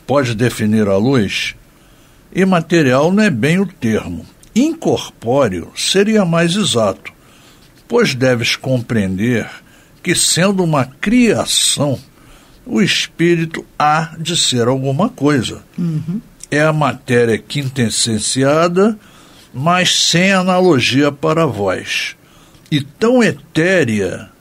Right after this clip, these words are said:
Speaker 1: que não pode ser percebida pelos vossos sentidos.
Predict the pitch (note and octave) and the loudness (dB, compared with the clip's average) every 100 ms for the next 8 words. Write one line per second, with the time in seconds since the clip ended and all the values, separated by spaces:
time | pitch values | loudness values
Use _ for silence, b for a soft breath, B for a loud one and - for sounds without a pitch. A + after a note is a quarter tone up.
0 | _ - C3 A#2+ G#2+ E2+ B2+ C#3+ B2+ - | _ -10 -4 -2 -4 -4 -2 -2 0 -2
1 | B2 - F3+ G3+ - - B2 F#2 A#2 C#3 | -4 0 0 0 -2 -2 -2 -2 -2 0
2 | C#3 C3+ C3 A#2+ G#2+ F#2+ G#2 A2 - - | -2 -4 -4 -4 -6 -6 -4 -4 -6 -6
3 | A#2+ G#2 - - F#2+ E2+ - | -6 -8 -12 -12 -12 -12 -12